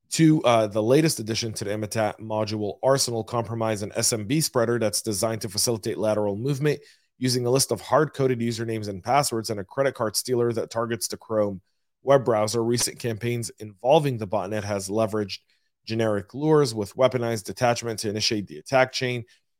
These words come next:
But with macros becoming an obsolete method of payload distribution and initial infections, the attacks have now latched on other methods to sneak Imitat past the malware detection tools. With the newest wave of spam emails, the attached X L S file,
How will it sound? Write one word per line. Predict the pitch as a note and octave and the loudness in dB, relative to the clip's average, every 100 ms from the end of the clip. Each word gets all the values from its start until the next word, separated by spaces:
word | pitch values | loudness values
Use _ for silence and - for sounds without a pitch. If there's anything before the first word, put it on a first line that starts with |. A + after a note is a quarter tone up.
| _ - | _ -6
But | A2 | -2
with | A2+ G2+ | -2 0
macros | C#3 D3+ D#3+ B2 | 2 4 2 0
becoming | A#2+ C3 B2+ A#2 | -2 -2 0 -2
an | - - | -4 0
obsolete | A#2 B2 - B2 A#2+ - | 2 4 2 2 2 0
method | B2 D#3 D#3+ | 0 0 2
of | A#2+ - | 0 0
payload | B2 A2 G#2 | 0 0 -2
distribution | G#2 - G2 G#2 - A2 | -4 -6 -4 -4 -4 -6
and | G#2 | -6
initial | G#2 G2+ G2 | -4 -4 -4
infections, | F#2+ - A#2 - A#2+ A2 - _ _ _ _ - | -6 -4 -4 -2 -6 -6 -10 _ _ _ _ -14
the | G#2+ | -8
attacks | G2+ - C3+ C3+ - | -4 2 4 4 0
have | G2 | -4
now | A#2+ A2+ | -2 0
latched | A2+ A2+ A2+ - | 2 2 0 -2
on | G2 G#2 - | -2 -2 2
other | E3 D#3+ E2 | 4 2 0
methods | A#2 G#2+ A2+ - | -4 -4 -4 -4
to | - | -4
sneak | - B2+ B2 | -2 -2 -2
Imitat | A#2 A2+ A#2+ - - | -2 0 0 -2 2
past | D#3 C#3 - - _ _ _ _ | 6 6 4 -6 _ _ _ _
the | A#2 | -2
malware | A#2+ A#2 A#2 A2+ - | 2 4 4 0 -2
detection | G#2+ - D#3+ D#3 A#2+ G#2 | -10 2 2 2 -2 -4
tools. | G#2+ G#2 G2+ - _ _ _ _ _ _ _ | -4 -4 -4 -10 _ _ _ _ _ _ _
With | A2+ A2+ A2 | 0 0 0
the | - A#2 | -6 0
newest | A#2+ B2+ A#2+ A#2 | 4 4 4 4
wave | B2 B2 - | 4 4 2
of | G#2+ | -2
spam | - - D3 D#3 C3 | -2 0 0 2 0
emails, | A2+ A2+ A2 G#2 | 0 -2 -2 -6
the | G#2+ | -12
attached | G#2 - C3+ B2+ - - | -8 2 2 2 -2 -6
X | A#2+ - | -6 -2
L | A#2 A#2 | 2 4
S | C#3+ - | 2 2
file, | B2 G#2+ G#2+ G2+ G#2 | 0 0 0 -2 -6